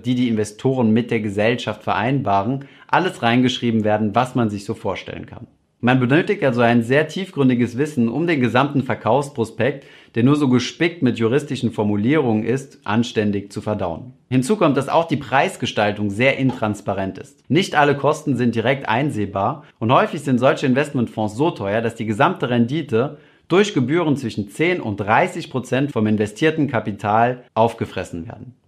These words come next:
Ein weiterer gigantischer Nachteil ist die Illiquidität. Das bedeutet, die Anteile, die ihr an diesem Fonds besitzt, könnt ihr nicht einfach wieder an die Fondsgesellschaft zurückgeben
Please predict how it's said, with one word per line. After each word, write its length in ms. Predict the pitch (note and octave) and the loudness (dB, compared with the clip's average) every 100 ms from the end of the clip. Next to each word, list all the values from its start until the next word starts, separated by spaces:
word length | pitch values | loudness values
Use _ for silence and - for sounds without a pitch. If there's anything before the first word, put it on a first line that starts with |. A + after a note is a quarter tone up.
| - | -4
Ein 160 | A2 | 0
weiterer 320 | A#2+ F3 F3 C3 | 2 2 2 2
gigantischer 600 | A#2+ C3 F3 F3 C#3 A2 | 2 2 2 0 -2 2
Nachteil 420 | A2+ B2+ C#3 A#2+ | 2 2 0 -2
ist 180 | A#2 B2 | -4 -8
die 180 | B2 | -6
Illiquidität. 880 | E3 E3+ D3 A#2+ G2+ F#2+ F2+ E2 - _ _ - | -4 -2 -2 -4 -6 -6 -10 -12 -16 _ _ -12
Das 160 | - G#2+ | -8 -4
bedeutet, 460 | A#2+ B2+ E3+ F3 B2+ | 2 4 4 0 -4
die 120 | - | 0
Anteile, 460 | C#3+ E3+ C3+ A2+ | 0 0 0 0
die 220 | G#2+ A2+ A#2+ | -2 -2 0
ihr 120 | A2+ | 0
an 60 | |
diesem 220 | G#2+ G#2+ G#2 | 0 -4 -4
Fonds 300 | - A#2+ A2 | 0 2 2
besitzt, 400 | G#2 F3 - - | 2 0 0 -2
könnt 180 | C3 | 0
ihr 60 | B2 | 2
nicht 240 | D3+ F3 | 2 0
einfach 320 | - C3+ C3 A#2+ | -2 0 2 2
wieder 160 | A2+ | 0
an 80 | G#2+ | 0
die 60 | G2+ | 0
Fondsgesellschaft 640 | C3 C3+ A#2 A#2 A2+ - | 2 2 2 2 0 -4
zurückgeben 760 | - G2+ D#3+ D#3+ D#3 F3 C4 | -6 0 0 0 -2 0 -2